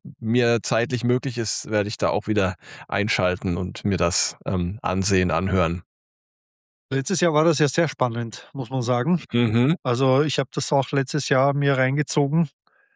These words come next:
Speaker 2: Äh, wir haben ja auch, äh, eine gute Folge darüber gemacht, also eine richtig gute Folge. Ähm, und auch, äh, viele, viele News dazu geschrieben.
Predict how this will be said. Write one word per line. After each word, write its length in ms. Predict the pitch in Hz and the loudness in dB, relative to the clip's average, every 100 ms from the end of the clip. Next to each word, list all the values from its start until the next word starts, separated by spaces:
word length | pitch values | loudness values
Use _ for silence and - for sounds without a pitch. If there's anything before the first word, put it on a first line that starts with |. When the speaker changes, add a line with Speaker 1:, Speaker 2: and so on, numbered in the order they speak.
| _ _ _ | _ _ _
Speaker 2:
Äh, 240 | 127 127 | -2 0
wir 100 | 123 | 2
haben 120 | 123 139 | 2 2
ja 60 | |
auch, 200 | 135 - | 2 0
äh, 300 | 180 127 139 | 0 2 2
eine 200 | 131 131 | 0 -2
gute 260 | 127 160 147 | -2 -4 -4
Folge 320 | - 143 156 | 0 2 2
darüber 320 | 127 117 120 | 2 2 2
gemacht, 380 | 117 120 147 - | 0 0 0 -2
also 160 | 143 117 | -2 0
eine 240 | 120 117 | 0 0
richtig 340 | 147 - - - | -2 -4 -8 -8
gute 240 | - - | -12 -14
Folge. 440 | - 127 120 139 139 _ _ _ _ _ _ _ _ _ _ _ | -4 0 2 2 0 _ _ _ _ _ _ _ _ _ _ _
Ähm, 460 | 120 117 117 120 110 _ _ _ _ _ | -2 -2 -2 -4 -6 _ _ _ _ _
und 220 | 127 123 | -4 0
auch, 320 | 151 127 - | 2 2 0
äh, 200 | 139 123 | 0 0
viele, 360 | 120 - 151 156 | 0 0 2 2
viele 300 | - 147 147 | 0 2 2
News 320 | 135 156 175 | 2 2 0
dazu 300 | - 117 - | -2 -4 -4
geschrieben. 500 | 120 113 120 117 165 | -4 -2 -2 0 -2